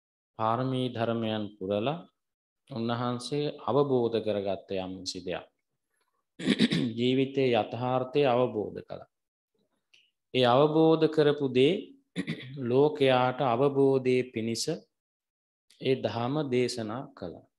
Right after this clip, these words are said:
<clears throat> එතකොට ඒ අවබෝධය සඳහා දේශනා කළේ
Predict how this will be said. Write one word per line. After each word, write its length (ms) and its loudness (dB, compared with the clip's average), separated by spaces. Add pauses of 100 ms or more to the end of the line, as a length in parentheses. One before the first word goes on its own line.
(600)
<clears throat> 1800 -2
එතකොට 400 0
ඒ 220 2
අවබෝධය 840 4
සඳහා 640 0 (920)
දේශනා 760 0
කළේ 400 -4